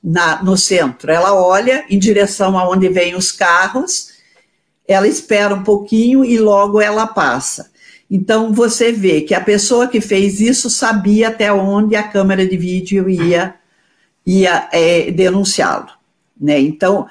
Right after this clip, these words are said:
assim como todo pedófilo, ele estuda o local onde ele vai agir. E ele não age assim, é, a não ser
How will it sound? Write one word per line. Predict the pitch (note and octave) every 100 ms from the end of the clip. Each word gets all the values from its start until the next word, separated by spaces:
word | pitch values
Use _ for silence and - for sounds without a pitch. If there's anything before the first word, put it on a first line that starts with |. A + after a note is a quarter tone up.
| - - _
assim | - - C#4+ D4
como | C#4+ A3 A3+
todo | - B3+ D4 C4+ A3
pedófilo, | G#3 F3 F3 G3+ G3+ G3+ G3
ele | G3 G#3 C4
estuda | E4 - - - C#4+ C4+ F#3 C#3 -
o | F3
local | F#3+ G3 G3 E3+ F3 F3 F3
onde | F3
ele | F3 F3
vai | E3+ D#3+ E3+
agir. | E3+ F#3+ D3 B2 - - - -
E | F#3+
ele | G#3 G#3+ G#3+
não | G#3 A3+ C4+ C#4+
age | A3 A#3+ B3 A#3+ F#3+ E3
assim, | E3 - G#3 A3 B3 _ _ _ -
é, | F3+ F3+ F3 F3 E3+ E3 D3 E3+
a | - G#3+ B3+
não | B3 A3+
ser | G#3 - A#3+ C#4 D4 B3+